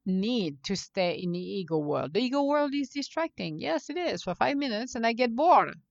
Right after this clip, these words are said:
'cause I have nothing else to learn from there. It doesn't interest me. It's cute, it's nice, it's pretty. It's like a little background noise that doesn't inter-, doesn't interest me after a minute. I turn it off.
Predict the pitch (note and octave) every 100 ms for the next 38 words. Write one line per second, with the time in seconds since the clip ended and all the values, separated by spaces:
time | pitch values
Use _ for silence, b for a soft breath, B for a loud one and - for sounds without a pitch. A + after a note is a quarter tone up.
0 | - G#3 G3 G#3+ A3 A3 A#3 A#3+ B3 B3
1 | - C4 C#4+ E4+ - E3+ D3+ D3 - -
2 | _ _ _ - G#3 C4 B3+ C4 B3+ B3+
3 | E4 - G3 D#3+ E3 - C#4+ D#4+ D#4 -
4 | A#3+ C4 C#4 - B3+ A3 F#3+ G#3 A3+ A3
5 | A3+ A3+ A3 G3 A3 G#3+ A3 A3 A3+ B3
6 | A#3+ A3 A3+ A3+ A3+ A3 G#3 A#3 A#3+ A#3
7 | A3+ A#3 - A#3 A#3 A#3+ B3 D#4 G3+ -
8 | - F3 F3 E3+ F#3+ A#3+ C4+ G3+